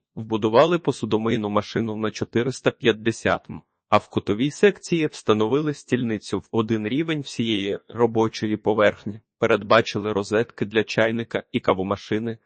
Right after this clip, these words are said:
Цей кут може бути відкритим, або, як і весь пенал, його можна закрити фасадами. Основним оздоблювальним матеріалом вибрали інженерну дошку в житлових приміщеннях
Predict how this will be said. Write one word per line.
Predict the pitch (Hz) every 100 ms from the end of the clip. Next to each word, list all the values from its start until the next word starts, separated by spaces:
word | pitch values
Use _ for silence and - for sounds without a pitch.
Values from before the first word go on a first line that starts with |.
| _
Цей | - 139 120
кут | 196 -
може | 117 107 110
бути | 113 107 104
відкритим, | 110 - 156 190 165 135 _ -
або, | 101 110 113
як | 123 170 -
і | 117
весь | 110 104
пенал, | - 95 98 139 151
його | 117 113 113
можна | 110 127 139 123
закрити | 113 - 156 180 165
фасадами. | - - 101 87 80 85 -
Основним | 131 - 117 107 113 107 127
оздоблювальним | 117 - 180 190 175 151 127 107
матеріалом | 107 - 104 117 123 107 104
вибрали | 127 127 120 110
інженерну | 110 113 110 107 110 127 113 110
дошку | 127 190 - 110
в |
житлових | 113 110 107 110 110 -
приміщеннях | - 104 143 202 - 165 135